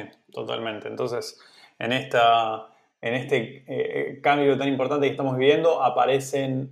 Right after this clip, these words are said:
eh, bueno, nuevas versiones, nuevas, nuevos puntos de vista, nuevas opiniones, nuevas formas de trabajar que, que pueden aportar valor de maneras que de otra manera nunca nos,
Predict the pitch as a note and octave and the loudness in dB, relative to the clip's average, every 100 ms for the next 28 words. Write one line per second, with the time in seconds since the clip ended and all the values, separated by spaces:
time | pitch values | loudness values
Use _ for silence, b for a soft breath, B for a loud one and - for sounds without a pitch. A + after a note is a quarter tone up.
0 | - A#2+ A2+ C#3+ B2+ B2 B2+ C#3 B2+ B2 | -10 -10 -4 -2 -2 -2 0 0 0 0
1 | A#2 E3 D3 C#3 C3 B2+ C3+ C3 B2 A2+ | 0 4 4 4 0 0 2 4 4 2
2 | - - _ - _ - C#3 C3+ C#3 C3+ | -6 -12 _ -20 _ 0 0 2 2 4
3 | B2+ C#3 C#3 B2+ C3 B2+ B2+ C3 C3 B2 | 4 4 2 0 0 0 0 0 0 0
4 | C#3+ C3 D#3 D3+ D3 B2+ B2 B2 B2 C#3+ | 0 4 6 6 6 4 4 4 4 4
5 | C#3+ D#3 - A2+ - A2 B2+ C3 A#2+ - | 4 2 -2 -2 -2 -4 0 0 0 -2
6 | A#2 C3+ C3 C3 B2+ C#3+ D3+ A2+ A2 A2 | -2 2 4 4 6 6 6 2 0 0
7 | B2 A#2+ A#2+ A#2+ A#2+ A#2+ B2+ A#2 A#2 A#2 | 2 2 2 4 2 2 -4 -2 0 -2
8 | A#2 C3 B2+ B2+ C3+ - A2 G#2+ G#2+ A2+ | -2 -4 0 0 -2 -6 -20 -20 _ -20
9 | _ A2 | _ -20